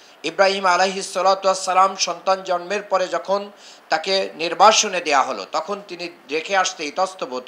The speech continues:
করেননি। ইব্রাহিম আলাইহিস সালাতু ওয়াস সালামকে যখন আগুনে নিক্ষেপ করা হলো, তখন তিনি কিন্তু আগুনে ঝাঁপ দিতে কুণ্ঠা বোধ করেননি, বরং তিনি আল্লাহর পরে ভরসা করে সেই আগুনে ঝাঁপ দিয়েছিলেন। ইব্রাহিম আলাইহিস সালাতু ওয়াস সালামকে যখন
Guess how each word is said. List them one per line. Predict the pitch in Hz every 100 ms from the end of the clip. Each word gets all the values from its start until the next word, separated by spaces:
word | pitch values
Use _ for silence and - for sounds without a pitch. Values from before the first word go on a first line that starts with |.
| -
করেননি। | 107 98 - - - - - -
ইব্রাহিম | 151 180 170 175 160
আলাইহিস | 151 165 160 165 -
সালাতু | 156 185 180
ওয়াস | 160 160
সালামকে | 151 156 190 190 156
যখন | 156 - 170
আগুনে | 147 151 185 180
নিক্ষেপ | 170 - 233 233
করা | 147 123
হলো, | 107 95 - - - -
তখন | - 180 233 220
তিনি | 214 208
কিন্তু | 208 208 214
আগুনে | 170 180 202 208
ঝাঁপ | 180 180 185
দিতে | 208 202 196 190 - -
কুণ্ঠা | - 240 233 220
বোধ | 180 170
করেননি, | - 151 147 131 95 - - - - -
বরং | 147 190 226 214
তিনি | 185 175
আল্লাহর | 156 147 190 190
পরে | 180 151
ভরসা | 139 190 -
করে | 190 160 135
সেই | - 151
আগুনে | 127 131 151 139 127 -
ঝাঁপ | 139 185 180
দিয়েছিলেন। | 143 107 - 101 98 - - - -
ইব্রাহিম | 143 147 160 151 147
আলাইহিস | 139 135 151 135 -
সালাতু | - 143 147 139
ওয়াস | 135 -
সালামকে | 160 156 190 -
যখন | 139 127 127